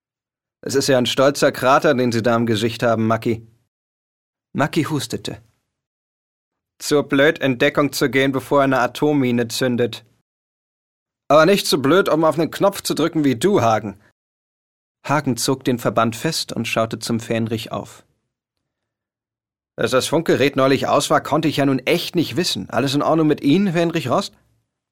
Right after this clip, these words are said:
Rost nickte und verschränkte dann die Arme. „Wer von Ihnen beiden hat in Englisch eigentlich nicht aufgepasst?“, fragte er. Maki lachte röchelnd.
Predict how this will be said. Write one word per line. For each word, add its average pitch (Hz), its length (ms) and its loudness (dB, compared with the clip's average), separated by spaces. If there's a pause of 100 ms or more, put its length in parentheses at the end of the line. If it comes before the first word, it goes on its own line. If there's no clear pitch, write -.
(760)
Rost 117 320 -2
nickte 160 540 -4
und 120 160 -4
verschränkte 120 560 -4
dann 120 180 0
die 131 160 -2
Arme. 101 400 -2 (1500)
„Wer 127 200 4
von 208 240 0
Ihnen 147 300 2
beiden 123 340 4
hat 123 160 0
in 127 140 -2
Englisch 131 500 0
eigentlich 113 400 0
nicht 110 180 -4
aufgepasst?“, 117 680 -2 (300)
fragte 113 400 -6
er. 117 280 -4 (800)
Maki 113 320 -2
lachte 110 480 -2
röchelnd. 107 580 -6